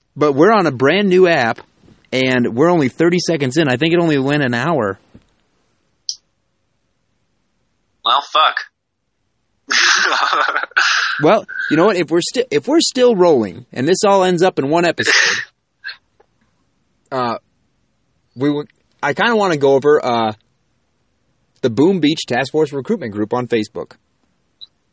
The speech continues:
Speaker 2: Oh, okay.
Speaker 1: Um, I, are you part of that, B V D?
Speaker 2: I'm not.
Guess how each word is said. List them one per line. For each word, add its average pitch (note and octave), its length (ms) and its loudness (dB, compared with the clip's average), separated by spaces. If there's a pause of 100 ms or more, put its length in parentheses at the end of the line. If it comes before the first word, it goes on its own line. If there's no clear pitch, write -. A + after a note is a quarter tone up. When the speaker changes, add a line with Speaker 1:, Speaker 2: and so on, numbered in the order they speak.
(300)
Speaker 2:
Oh, A#2+ 220 2
okay. - 200 -2 (920)
Speaker 1:
Um, B2 320 -2
I, D#3 140 0
are D3 180 0
you F3 140 -2
part A#3 240 2
of A#3 60 2
that, A#3+ 120 2 (480)
B G#3+ 140 0
V G#3 80 -4
D? A#3 180 -4 (1200)
Speaker 2:
I'm A2 160 0
not. G#2+ 240 0